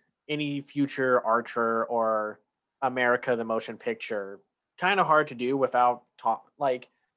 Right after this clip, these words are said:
like, I, I wanna say, like, "Yeah, I, like, yeah, go watch it," or whatever,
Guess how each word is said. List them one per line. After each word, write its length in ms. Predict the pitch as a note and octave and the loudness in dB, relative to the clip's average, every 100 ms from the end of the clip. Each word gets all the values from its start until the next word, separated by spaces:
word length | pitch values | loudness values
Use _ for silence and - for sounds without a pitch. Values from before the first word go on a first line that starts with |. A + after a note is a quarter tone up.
| _ | _
like, 160 | D3+ C#3+ | 2 6
I, 140 | E3 | 4
I 200 | - E3 | 6 4
wanna 440 | F3 G3+ G#3+ D#3 C#3 _ _ _ _ | 6 6 6 6 2 _ _ _ _
say, 280 | - D3 C#3+ | -2 0 2
like, 400 | C3+ A#2+ A#2 _ _ - | 2 0 -4 _ _ -8
"Yeah, 220 | F3 A#3+ | -4 2
I, 220 | F3 D#3+ - | 4 2 0
like, 260 | D3+ D3 - _ _ | -4 -4 -8 _ _
yeah, 320 | G3+ G#3 - - | -2 -2 -2 -2
go 160 | G3 | -2
watch 340 | F3 F3+ F3+ D#3 | 0 -2 -2 -2
it," 80 | C3+ | -4
or 80 | |
whatever, 500 | B2+ B2+ A#2 A2 G2 | -2 0 0 -2 -10